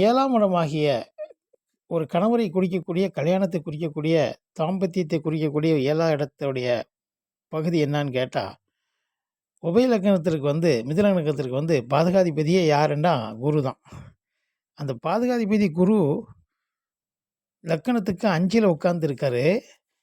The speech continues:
சாரம் கொடுத்த ரா-, ராகு சாரத்தை வாங்கியிருக்காரு குரு. அப்ப அந்த ராகுசும், ராகுவுமே அந்த குருவோட ஒண்ணா உட்கார்ந்துருக்காரு. அப்ப ஐந்துன்னு சொல்லக்கூடிய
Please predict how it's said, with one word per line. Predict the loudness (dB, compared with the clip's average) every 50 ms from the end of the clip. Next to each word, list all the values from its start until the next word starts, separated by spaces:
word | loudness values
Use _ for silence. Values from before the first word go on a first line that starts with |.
| _ _ -16
சாரம் | -4 0 2 4 4 4 4 2 2 0
கொடுத்த | 0 -2 -2 0 0 2 2
ரா-, | 2 2 2 2 2
ராகு | 4 4 4 4 4
சாரத்தை | 4 4 4 4 4 2 2 2
வாங்கியிருக்காரு | 2 0 0 -2 -2 0 0 0 0 0
குரு. | 0 -2 -2 -2 -4 -6 _ _ -20 -20 -20 _ _ _ _ _ _ _ _ -10
அப்ப | -6 -6 -2
அந்த | -2 2
ராகுசும், | 4 4 6 6 6 4 4 2 2 0 0 0 2
ராகுவுமே | 2 4 4 4 4 4 4 4 4 4 4
அந்த | 2 2 2 2
குருவோட | 0 2 2 4 4 4 4 4
ஒண்ணா | 2 2 0 -2 -2
உட்கார்ந்துருக்காரு. | -2 -4 -4 -4 -4 -4 -2 -2 -2 -2 -4 -6 _
அப்ப | -10 -6 -2 -2 0 0 0
ஐந்துன்னு | 0 2 2 2 2 2 0 0 0
சொல்லக்கூடிய | 0 0 0 0 -2 -6 -4 -2 0 2